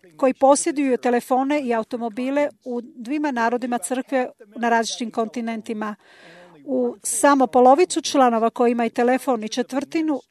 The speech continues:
koje posjeduju automobil, izazovi posluživanja ovim raštrkanim odjelima u okolima su znatni.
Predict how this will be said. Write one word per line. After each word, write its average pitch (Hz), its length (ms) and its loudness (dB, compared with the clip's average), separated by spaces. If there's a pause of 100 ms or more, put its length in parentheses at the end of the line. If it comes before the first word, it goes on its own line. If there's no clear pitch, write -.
koje 254 160 2
posjeduju 240 520 0
automobil, 240 600 -4 (280)
izazovi 285 640 -2 (120)
posluživanja 269 840 0
ovim 269 380 0 (100)
raštrkanim 294 800 -2
odjelima 254 560 -4 (140)
u 254 180 -2
okolima 254 420 0
su 254 160 -6
znatni. 220 560 -6